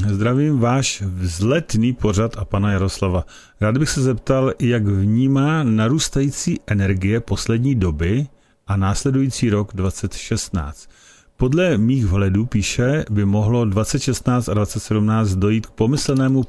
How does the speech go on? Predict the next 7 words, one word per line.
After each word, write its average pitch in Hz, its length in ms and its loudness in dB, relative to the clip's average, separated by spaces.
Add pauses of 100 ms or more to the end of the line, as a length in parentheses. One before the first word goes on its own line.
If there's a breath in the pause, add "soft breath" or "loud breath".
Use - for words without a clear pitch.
(120)
prvnímu 156 460 2
děj-, 95 480 -2
dějství, 92 800 -2 (500 soft breath)
ať 117 160 -6
už 175 100 0
se - 140 -2
týká 131 420 -2